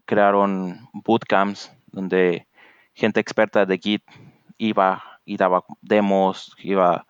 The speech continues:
a lo que le llaman workflows, así de, "Ok, si tú quieres hacer un nuevo feature, lo haces así, creas un branch", ah, y cositas así para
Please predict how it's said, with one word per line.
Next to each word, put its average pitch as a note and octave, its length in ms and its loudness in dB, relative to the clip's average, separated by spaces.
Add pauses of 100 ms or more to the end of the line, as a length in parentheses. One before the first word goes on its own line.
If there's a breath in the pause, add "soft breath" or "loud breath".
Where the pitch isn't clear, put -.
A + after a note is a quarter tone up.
(640 loud breath)
a F2 680 -6 (240 soft breath)
lo F#2+ 100 -12
que F#2+ 80 -6
le F#2+ 60 0
llaman G2+ 240 0
workflows, F#2+ 560 -2
así - 140 -14
de, F#2 240 -4 (100)
"Ok, - 160 -10 (320)
si - 140 -12
tú G#2 80 -10
quieres G#2+ 160 0
hacer G#2 180 -2
un G#2 60 0
nuevo G2+ 460 2 (480 loud breath)
feature, C3 720 0
lo G#2 140 0
haces F#2+ 200 -2
así, A#2+ 320 -2
creas G2+ 180 0
un F#2 140 -4
branch", A2 440 0 (360)
ah, F#2 260 -12 (200)
y G#2 120 -14
cositas A#2 340 -4
así G#2+ 360 -6 (420 soft breath)
para G2 600 0